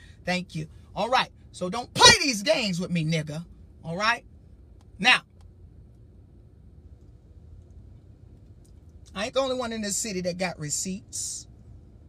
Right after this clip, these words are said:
Now, let me find this good receipt, and I'm gonna let y'all good people go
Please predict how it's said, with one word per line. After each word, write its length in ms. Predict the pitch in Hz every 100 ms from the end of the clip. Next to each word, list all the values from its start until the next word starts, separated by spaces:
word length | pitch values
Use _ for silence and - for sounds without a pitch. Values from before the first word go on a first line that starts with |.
| - - -
Now, 100 | 226
let 140 | 302
me 80 | 294
find 440 | - 226 190 180
this 180 | 175 156
good 200 | 156 175
receipt, 400 | 160 151 190 156
and 100 | 156
I'm 120 | 165 185
gonna 100 | 175
let 220 | 175 -
y'all 160 | 160
good 260 | 156 160 -
people 280 | 180 147 147
go 300 | 143 143